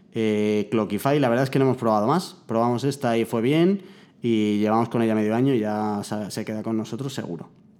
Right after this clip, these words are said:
Vale, nos quedan dos más así a nivel general. Una es Data Studio, que aquí no nos entretenemos mucho, simplemente que para elaborar informes es una maravilla, porque visualmente, eh, se ven muy bien los datos,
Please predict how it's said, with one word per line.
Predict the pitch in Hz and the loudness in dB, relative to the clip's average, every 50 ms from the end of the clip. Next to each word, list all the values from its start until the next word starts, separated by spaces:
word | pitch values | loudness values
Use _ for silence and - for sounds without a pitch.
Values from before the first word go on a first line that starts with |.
| _ - - - _ - - - - - - - - - - - - - - - | _ -20 -20 -20 _ -20 -20 -20 -20 -20 -18 -16 -16 -16 -16 -18 -20 -20 -8 -2
Vale, | - 147 147 143 | 2 4 4 4
nos | 131 - | 4 4
quedan | 170 160 165 170 | 4 6 6 6
dos | 165 156 156 | 6 6 4
más | 160 156 151 | 4 4 2
así | 165 147 - 156 | 0 0 2 2
a | 156 | 4
nivel | 143 139 139 135 | 4 4 2 2
general. | 147 147 143 156 170 175 170 | 2 2 2 4 4 4 4
Una | 160 151 147 139 | 6 6 6 4
es | 131 | 4
Data | 127 123 120 120 | 4 2 2 0
Studio, | 117 - - 165 160 170 170 160 151 | -2 0 0 2 4 4 4 4 2
que | - 110 | 0 -2
aquí | 101 - 143 | 0 2 2
no | 139 131 123 | 4 4 2
nos | 117 107 120 | 2 0 0
entretenemos | 113 107 110 107 113 107 107 104 107 113 | -2 -2 -2 -2 -2 -2 0 0 0 2
mucho, | 139 175 175 - 170 160 135 | 2 2 0 0 -2 -4 -2
simplemente | - 131 120 113 113 113 117 120 117 117 120 113 110 107 107 - - - - - - - - - | 0 0 0 0 0 0 0 0 0 0 -2 -2 -2 -4 -6 -10 -16 -20 -20 -20 -20 -20 -12 -4
que | - 113 110 107 107 104 107 107 107 107 | 0 0 2 2 2 2 2 2 0 0
para | 113 110 107 110 107 107 107 | 0 0 2 2 2 2 2
elaborar | 107 107 107 107 113 120 123 123 | 2 2 2 2 2 2 2 2
informes | 120 110 - - 139 127 120 117 113 110 - | 0 0 0 0 0 2 2 0 0 -2 -2
es | 120 117 - - - - | -4 -4 -4 -6 -6 -2
una | 123 120 110 110 | -2 0 0 2
maravilla, | 110 113 113 127 160 180 190 190 170 | 2 2 2 4 4 4 4 4 2
porque | 131 110 95 110 | 0 0 0 0
visualmente, | 107 110 110 - 127 123 120 120 123 123 123 117 - 117 113 113 110 - - - - - - - - - - - | 0 0 0 0 0 0 2 2 2 0 0 0 0 -2 -2 -2 -4 -8 -12 -20 -20 -20 -20 -20 -20 -20 -12 -6
eh, | 131 120 113 110 110 110 110 110 110 110 104 | -2 0 2 2 2 2 2 2 2 2 0
se | - - 127 113 | 0 -2 0 2
ven | 117 123 127 | 2 4 4
muy | 127 127 127 120 | 4 4 4 4
bien | 127 127 127 123 | 4 4 4 4
los | 117 117 113 | 2 2 2
datos, | 139 143 139 - 98 - - - - | 2 2 2 0 -2 -4 -6 -10 -16